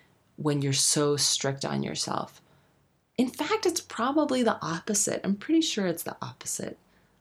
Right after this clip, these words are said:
I'm far less happy when I, um, am lax with my boundaries, when I'm lax with the guidelines that, um,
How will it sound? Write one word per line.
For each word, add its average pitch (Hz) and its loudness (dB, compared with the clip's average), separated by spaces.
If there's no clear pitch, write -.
I'm 220 4
far 180 0
less 139 2
happy 135 -4
when 151 0
I, 139 -2
um, 131 -4
am 147 0
lax 131 -2
with 139 -4
my 127 -2
boundaries, - 0
when 143 0
I'm 131 0
lax 131 -2
with 135 -2
the 131 -4
guidelines 127 -2
that, 135 -2
um, 127 -2